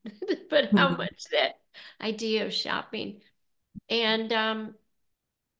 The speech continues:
Speaker 1: a-, and so then I came back, and here I am here, and I can just feel that I, I have something to write about. Like, I wanna, that there's, there's some aspects of this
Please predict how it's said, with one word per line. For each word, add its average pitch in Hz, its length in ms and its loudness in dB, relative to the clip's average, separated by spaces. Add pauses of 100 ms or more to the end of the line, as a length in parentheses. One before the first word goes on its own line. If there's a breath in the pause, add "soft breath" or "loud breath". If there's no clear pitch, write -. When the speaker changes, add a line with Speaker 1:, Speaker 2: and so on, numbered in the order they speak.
(960)
Speaker 1:
a-, - 220 -8
and 233 160 -2
so 220 120 -6
then 233 160 -2
I 240 100 -2
came 262 280 -2
back, 208 380 -2
and 208 280 -4
here 233 260 -6
I 226 120 -2
am 214 180 -4
here, 233 360 -6 (340 loud breath)
and 247 160 -8 (760)
I 247 180 -6
can 302 240 -2
just 262 280 -6
feel 220 600 -4
that 208 340 -6 (1800)
I, 151 180 -4 (720)
I 214 80 -8
have 262 220 -2
something 277 380 -4
to 240 80 -6
write 262 320 -8
about. - 300 -10 (200)
Like, 214 260 -8
I 233 100 -2
wanna, 254 420 -4 (240)
that - 260 -8
there's, 226 180 -4 (200)
there's 233 220 -2
some 240 280 -4
aspects 226 540 -4
of 202 120 -2
this 185 300 -8